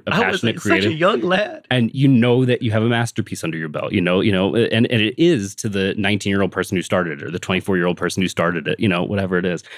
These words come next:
Speaker 1: It is a masterpiece to you, but it's not, the first thing you make is just not gonna be a masterpiece, you know? I, I,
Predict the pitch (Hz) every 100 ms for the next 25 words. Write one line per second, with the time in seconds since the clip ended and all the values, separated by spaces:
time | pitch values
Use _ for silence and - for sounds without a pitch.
0 | - - 127 127 101 85 87 90 76 -
1 | 78 76 87 - 95 92 _ - _ 92
2 | - - 156 - 190 147 160 139 104 95
3 | - 92 - 78 98 120 110 85 82 -
4 | - 98 - 98 90 117 104 92 87 95